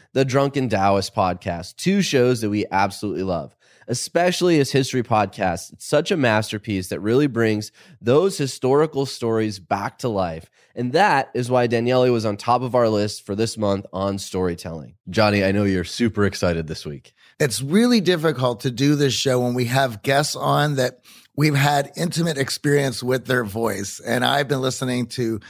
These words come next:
Speaker 2: Daniele Bolelli's podcast, History on Fire, for quite a long time now. And some of those episodes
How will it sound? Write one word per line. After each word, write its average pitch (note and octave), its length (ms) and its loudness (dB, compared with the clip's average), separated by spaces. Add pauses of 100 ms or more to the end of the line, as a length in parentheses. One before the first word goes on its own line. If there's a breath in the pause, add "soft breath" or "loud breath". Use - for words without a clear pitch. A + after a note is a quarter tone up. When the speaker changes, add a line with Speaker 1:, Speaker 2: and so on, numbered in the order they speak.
(140 loud breath)
Speaker 2:
Daniele D3 520 2
Bolelli's B2 580 0
podcast, A#2 600 0 (200 loud breath)
History C#3 400 0
on A#2+ 200 0
Fire, A2+ 340 0
for G#2 240 -6
quite D3+ 580 0
a C3+ 100 -2
long B2 360 0
time A#2+ 320 0
now. G#2 220 -4 (300 loud breath)
And C3 200 -4
some G3 220 2
of A3+ 60 4
those E3+ 220 0
episodes B2 800 -2